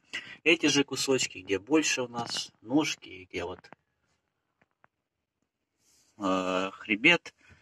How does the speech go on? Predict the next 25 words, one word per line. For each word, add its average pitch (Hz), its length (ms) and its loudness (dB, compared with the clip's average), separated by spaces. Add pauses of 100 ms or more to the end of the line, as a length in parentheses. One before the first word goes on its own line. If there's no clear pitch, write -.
(140)
то 120 100 2
есть - 520 4
они 110 220 8
больше, 160 440 6
но 107 100 8
они 139 180 10
были 113 300 6
уже 104 420 4 (260)
сваренные, 90 720 2
то - 100 -8
есть - 160 -8
они 127 160 6
были 101 260 4
уже 90 360 0 (360)
готовы. 90 640 -4
Нам 107 220 4
нужен 117 340 8
был 101 180 0
только - 340 -4
цвет. - 380 -10 (760)
Ну, 151 100 10
вот 156 140 8
такое 95 400 4
у 92 80 -2
нас 92 360 -2